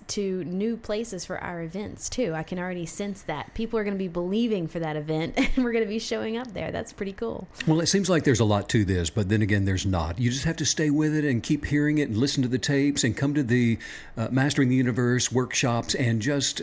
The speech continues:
Speaker 2: uh, you know, make this your life, because it is your life. And you're already doing this, and just decide, "You know what? I wanna be in,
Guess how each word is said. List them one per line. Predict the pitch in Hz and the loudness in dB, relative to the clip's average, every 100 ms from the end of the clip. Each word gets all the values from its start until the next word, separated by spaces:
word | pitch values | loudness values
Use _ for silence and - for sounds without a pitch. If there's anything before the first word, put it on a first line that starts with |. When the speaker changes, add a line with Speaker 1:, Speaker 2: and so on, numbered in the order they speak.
| - | -6
Speaker 2:
uh, | 110 - | -8 -6
you | 131 | -2
know, | 135 120 | -2 0
make | 120 170 170 | 0 -2 0
this | 175 143 | 0 0
your | 117 | 0
life, | 92 82 87 - - | 0 -2 -6 -8 -8
because | - 131 | -6 -2
it | 139 | 0
is | 180 139 | 0 0
your | 90 | -4
life. | 95 - - - - | -6 -10 -12 -18 -6
And | 117 131 | -2 0
you're | 143 143 | 2 2
already | 165 160 | 4 4
doing | 135 156 139 | 2 2 2
this, | 101 85 87 - | 2 -2 -2 -2
and | 120 113 | -2 0
just | 135 131 - - | 0 -2 -4 -6
decide, | 110 - 131 123 | -2 0 0 0
"You | 127 | 0
know | 147 | 0
what? | 151 147 | 0 0
I | 120 127 | -2 2
wanna | 151 131 | 2 2
be | 139 | 0
in, | - 147 110 | 2 2 2